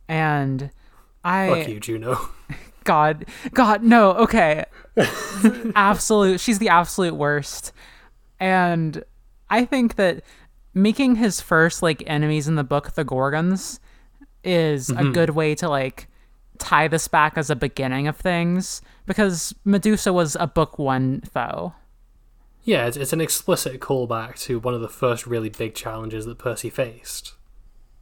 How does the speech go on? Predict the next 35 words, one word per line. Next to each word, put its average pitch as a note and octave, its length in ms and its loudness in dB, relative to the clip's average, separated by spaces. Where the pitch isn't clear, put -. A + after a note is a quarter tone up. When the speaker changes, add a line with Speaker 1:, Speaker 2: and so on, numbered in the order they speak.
Speaker 2:
And C3+ 100 -8
it B2 40 -6
kind B2 160 -4
of, B2 60 -2
it, C#3+ 180 -4
it D3 320 -8
shows D#3 440 -2
us C3+ 200 -2
that B2 260 -8
he's A#2 220 -10
kind B2+ 180 -4
of A#2+ 60 -8
been A#2 160 -4
knocked B2 240 -2
down A#2 220 -8
a A#2 60 -6
peg C3 260 -6
from, A#2+ 200 -8
like, A2 320 -12
the A#2 100 -12
peak - 240 -12
that C3 60 -8
he A#2 180 -8
reached A2+ 320 -10
in A#2 120 -6
Last A2+ 280 -10
Olympian, A#2 360 -6
that A#2+ 80 -8
he's A2 80 -12
kind A#2+ 180 -6
of G#2+ 60 -10
struggling A2+ 400 -6
in G#2 100 -18
this A2 120 -12
situation. - 340 -12